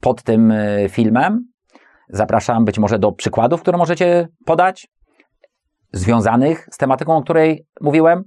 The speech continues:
Zapraszam do subskrypcji tego kanału, zaznaczcie dzwoneczek, dzięki temu będziecie dostawać informacje, że ten film przyszedł. No a po drugiej stronie propozycje jeszcze innych filmów, które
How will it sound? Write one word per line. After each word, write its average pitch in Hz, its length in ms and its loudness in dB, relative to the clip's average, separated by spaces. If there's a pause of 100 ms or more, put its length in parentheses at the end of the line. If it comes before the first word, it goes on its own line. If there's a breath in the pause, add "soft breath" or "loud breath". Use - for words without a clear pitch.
(140)
Zapraszam 185 460 -2
do 143 100 0
subskrypcji 135 760 -2
tego 131 220 -2
kanału, 139 600 2
zaznaczcie 120 460 0
dzwoneczek, 143 540 0
dzięki 117 240 -4
temu 135 160 0
będziecie 127 240 -2
dostawać 127 380 -2
informacje, 135 440 -2
że 127 100 -4
ten 143 160 -4
film 156 160 0
przyszedł. 175 360 0 (720 loud breath)
No 202 80 2
a 214 60 2
po 233 120 0
drugiej 262 260 0
stronie 233 440 2
propozycje 120 920 0 (100)
jeszcze - 300 -4
innych 135 340 -2
filmów, 160 280 -2
które 131 280 2